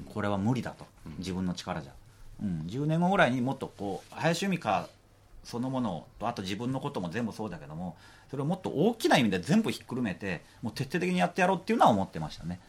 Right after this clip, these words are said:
Speaker 1: うん。十年後、十五年後とか。だ-、そういう意味じゃ、あの、これ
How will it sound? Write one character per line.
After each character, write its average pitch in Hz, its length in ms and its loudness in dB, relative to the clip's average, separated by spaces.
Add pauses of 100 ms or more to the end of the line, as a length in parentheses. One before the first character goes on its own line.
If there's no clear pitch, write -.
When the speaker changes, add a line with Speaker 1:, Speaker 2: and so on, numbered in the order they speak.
(380)
Speaker 1:
う - 40 -6
ん。 80 220 -2 (260)
十 98 360 -2
年 98 260 0
後、 95 100 2
十 90 160 0
五 92 160 2
年 98 160 4
後 110 120 4
と 110 140 -6
か。 - 220 -10 (800)
だ-、 156 100 2
そ - 140 6
う - 20 10
い 254 40 6
う - 0 -
意 - 20 2
味 247 80 4
じ 131 60 10
ゃ、 98 40 10
あ 95 60 8
の、 92 80 4
こ - 140 2
れ 143 260 4